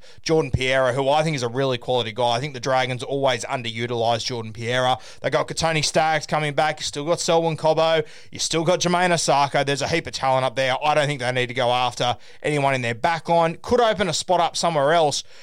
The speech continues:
But personally, I look at this team and I'm not sure what else they need, to be honest with you. I think they could get an upgrade on Jake Turpin, but I don't think there's anyone out there they're gonna be able to get that's a huge improvement on Turpin. I think he's a solid player. I think they're getting good value out of him.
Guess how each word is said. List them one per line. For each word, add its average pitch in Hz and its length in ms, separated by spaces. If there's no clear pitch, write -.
But 165 140
personally, 233 420
I 175 80
look 180 160
at 233 80
this 165 160
team 175 320
and 160 60
I'm 170 120
not 220 160
sure 262 220
what 143 260
else 147 240
they 127 200
need, 120 500
to - 80
be 113 120
honest 127 300
with 135 140
you. 143 180
I - 40
think 185 140
they 165 100
could 185 200
get 185 120
an 156 80
upgrade 170 380
on 147 140
Jake 160 240
Turpin, 165 340
but 156 80
I 147 80
don't 175 160
think 226 120
there's 156 140
anyone 151 280
out 143 180
there 135 140
they're 127 100
gonna 135 160
be 131 120
able 127 180
to 117 60
get 131 200
that's 113 160
a 123 40
huge 147 420
improvement 143 540
on 139 120
Turpin. 151 480
I 147 60
think 151 100
he's 147 140
a 135 40
solid 160 360
player. 156 260
I 143 80
think 147 140
they're 131 80
getting 127 260
good 135 180
value 131 360
out 131 160
of 131 80
him. 135 200